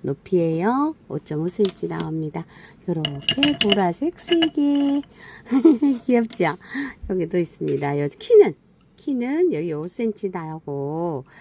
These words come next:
요 아이도 살짝 또 이렇게 또 타원형이에요.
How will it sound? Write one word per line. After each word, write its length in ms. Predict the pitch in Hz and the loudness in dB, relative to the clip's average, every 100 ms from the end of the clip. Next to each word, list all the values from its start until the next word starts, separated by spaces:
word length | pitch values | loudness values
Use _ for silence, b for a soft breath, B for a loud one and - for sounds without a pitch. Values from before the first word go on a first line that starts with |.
| B _ | B _
요 80 | 190 | -2
아이도 420 | 247 247 214 220 | 0 -2 -2 -2
살짝 640 | 226 311 294 285 277 269 277 | -2 -4 -6 -6 -4 -4 -6
또 80 | 180 | -8
이렇게 180 | 156 147 | -8 -10
또 140 | 151 | -10
타원형이에요. 1000 | 147 208 254 269 277 277 240 160 151 175 | -10 -10 -6 -4 -2 -2 -2 -4 -6 -8